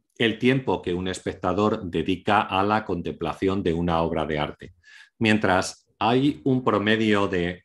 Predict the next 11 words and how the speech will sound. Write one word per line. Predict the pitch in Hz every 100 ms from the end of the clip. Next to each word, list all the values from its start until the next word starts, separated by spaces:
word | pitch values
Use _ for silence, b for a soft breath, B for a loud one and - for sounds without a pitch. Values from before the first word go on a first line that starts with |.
| _
diez | 95 101 123 131
segundos | - 101 117 147 90 90 123
dedicado | 98 85 78 98 92 92 85
a |
leer | 82 80 90 87
la | 82 82
cartela, | - 92 - 101 90 90 - _ - - _ _ _ - -
el | 123
visitante | 120 113 107 117 117 - 101 98 B B B _
dedica | 95 92 107 110 113
solo | - 110 110 113 -